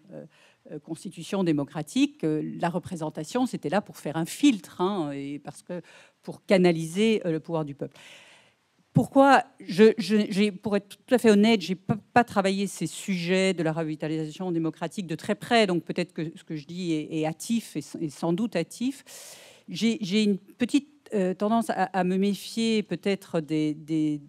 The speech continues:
de ces mécanismes qui peuvent sembler très séduisants, mais pour revenir à la question du temps, je me demande, euh, si nous, euh,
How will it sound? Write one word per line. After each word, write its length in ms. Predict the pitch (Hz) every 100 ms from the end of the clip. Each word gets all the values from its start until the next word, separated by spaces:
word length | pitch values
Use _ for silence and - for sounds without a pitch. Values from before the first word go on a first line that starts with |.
| 160
de 100 | 156
ces 180 | - 180
mécanismes 640 | 185 190 185 226 208 175
qui 140 | -
peuvent 200 | - 214 -
sembler 340 | - 185 208
très 180 | - 202
séduisants, 600 | - 170 165 165 214 262
mais 240 | 240 185
pour 280 | - - 190
revenir 200 | 190 240
à 40 | 196
la 60 |
question 300 | - - 226
du 160 | 196 175
temps, 380 | - 185 196 262 294 - - -
je 160 | 160 180
me 180 | 226 247
demande, 640 | 208 196 180 165 151 156 -
euh, 260 | 170 156 151
si 300 | 156 - -
nous, 440 | 170 175 196 254 311 _ _ _ -
euh, 920 | 180 165 151 156 151 - - 214 -